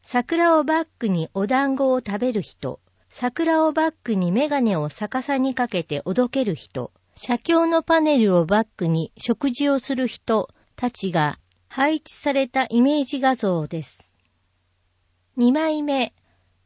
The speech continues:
高齢者福祉センターのお花見バスツアー、平成二十八年。桜が満開の公園でたくさんの人たちがお花見をしています。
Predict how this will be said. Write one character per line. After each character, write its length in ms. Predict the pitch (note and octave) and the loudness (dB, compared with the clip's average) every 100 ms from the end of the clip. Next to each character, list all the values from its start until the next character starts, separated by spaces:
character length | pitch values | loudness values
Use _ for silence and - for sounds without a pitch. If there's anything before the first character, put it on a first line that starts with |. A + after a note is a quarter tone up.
| _ _ | _ _
高 300 | - D#4+ E4 | -6 0 0
齢 220 | E4+ F4 D#4+ | 0 -2 -2
者 180 | E4+ | -2
福 280 | D4+ D#4 - | -2 -4 -6
祉 160 | - D#4+ | -4 -4
セ 200 | - D#4 | -2 -2
ン 120 | C#4+ | -2
タ 260 | - F#3+ E3+ | -2 0 2
ー 40 | |
の 280 | D#3+ - G3+ | 0 -2 -4
お 40 | |
花 340 | F#3+ C#4 C#4+ C4+ | -2 0 0 0
見 160 | B3+ | 0
バ 160 | A#3 A3 | 0 -2
ス 160 | B3+ | -6
ツ 280 | A#3 - A#3 | -8 -2 0
ア 320 | E3+ D3+ C3+ | 2 2 -2
ー、 80 | _ _ _ | _ _ _
平 260 | - D4+ D4 | -4 -2 -2
成 240 | - D4+ | -2 -2
二 220 | C#4+ D4+ | 0 -2
十 240 | A#3+ G3 D#3+ | -2 -2 -2
八 400 | C#3+ F#3 - G#3 | -6 -12 -6 -4
年。 340 | D#3+ B2 - _ _ _ _ _ _ _ _ _ _ | -2 -4 -6 _ _ _ _ _ _ _ _ _ _
桜 540 | - B3 - E4+ E4+ | -4 -4 0 2 4
が 120 | E4 | 2
満 300 | D#4+ D4+ D4+ | 2 0 0
開 300 | D4 D4 D4 | -2 0 0
の 160 | C#4 C#4 | 0 -2
公 320 | - C4+ C4+ | -2 0 2
園 240 | B3+ A#3+ A#3+ | 2 2 2
で 220 | A#3+ - - | 0 -4 -10
た 120 | A3 | -10
く 100 | - | -8
さ 200 | - F4+ | -4 -2
ん 60 | F4 | 0
の 120 | A#3+ | -4
人 200 | C4 B3+ | -2 -2
た 160 | G#3 | -2
ち 160 | - F3+ | -4 -2
が 160 | E3+ - | -2 -2
お 80 | F#3+ | -2
花 320 | B3 B3+ B3 | 0 4 4
見 180 | A#3+ A#3 | 4 4
を 120 | G#3+ | 0
し 120 | - | -2
て 120 | G#3+ | -2
い 120 | G3 | 0
ま 200 | F#3 E3 | 0 -2
す。 240 | E3 - | -6 -10